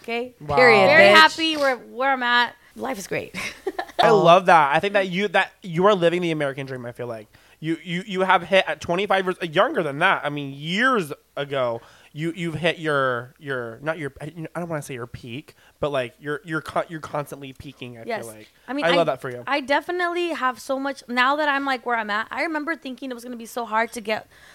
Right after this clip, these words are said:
Speaker 1: to where I'm at now, but now I'm like, "Now I wanna do this, and I think I could do this." Like, I was on set today, and I saw, I'm like, What if I do, like, Low key, I'm not gonna say any names, but I was at this shoot today. It was my first time at this shoot and I, well, with the company,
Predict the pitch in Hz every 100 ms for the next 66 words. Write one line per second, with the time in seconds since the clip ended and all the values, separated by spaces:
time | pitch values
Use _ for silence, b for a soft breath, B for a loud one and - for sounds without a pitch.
0 | b - 247 226 220 202 190 175 240 285
1 | 302 b b 208 262 240 - 131 240 247
2 | 285 269 240 208 - 233 262 359 320 233
3 | 226 233 220 - 262 277 427 508 427 277
4 | 247 226 240 233 254 311 330 254 247 302
5 | 262 233 226 240 233 214 330 - 440 285
6 | 262 B B B 220 214 _ b b 233
7 | 285 - 302 262 233 240 262 247 247 240
8 | 214 226 196 202 233 254 240 214 - 247
9 | 196 190 180 262 277 247 262 - 240 214
10 | 214 - 240 254 226 190 - 196 196 185
11 | 202 202 208 240 302